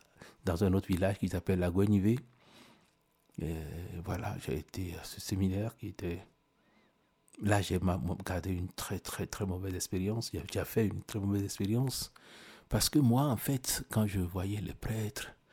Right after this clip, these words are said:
habillés en soutane blanche, je me posais tellement de questions sur ces personnes-là et aussi le père Mathieu qui m'accompagnait.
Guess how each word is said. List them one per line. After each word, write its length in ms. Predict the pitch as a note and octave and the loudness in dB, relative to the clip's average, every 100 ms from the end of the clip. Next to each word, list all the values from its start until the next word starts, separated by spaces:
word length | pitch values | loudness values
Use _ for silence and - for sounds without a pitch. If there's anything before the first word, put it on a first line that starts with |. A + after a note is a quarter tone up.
| - - - | -20 -20 -6
habillés 400 | D#2+ F2 F#2+ G2 | -4 2 4 4
en 80 | F#2 | 4
soutane 360 | G2+ - F#2+ | 0 0 0
blanche, 640 | F#2 G2 A2 - - - - _ - | 2 0 0 -2 -6 -8 -10 _ -4
je 80 | F#2+ | 0
me 140 | G2 | 2
posais 260 | G2 F#2 G2+ | 2 2 4
tellement 300 | F#2 F2+ F#2+ | 4 4 4
de 100 | F2+ | 2
questions 540 | - D#2 - - B2+ | 2 -2 -2 -2 -2
sur 280 | - G2 G2 | 0 2 2
ces 160 | - F#2+ | 0 -2
personnes-là 760 | F#2+ - - G2+ F#2+ F2 D#2+ - - - - | -4 -4 0 4 4 4 -2 -8 -20 -20 -2
et 80 | G2 | 0
aussi 260 | F2 - F2 | 2 2 0
le 120 | E2+ | 0
père 220 | F#2 F2+ | 0 0
Mathieu 600 | E2+ - - A2 C3 C3+ | 0 -2 2 2 2 0
qui 260 | - F2+ F2 | 0 0 2
m'accompagnait. 720 | E2+ F2 F2+ - F#2+ F#2 A2+ | -2 -2 -4 -4 -2 0 0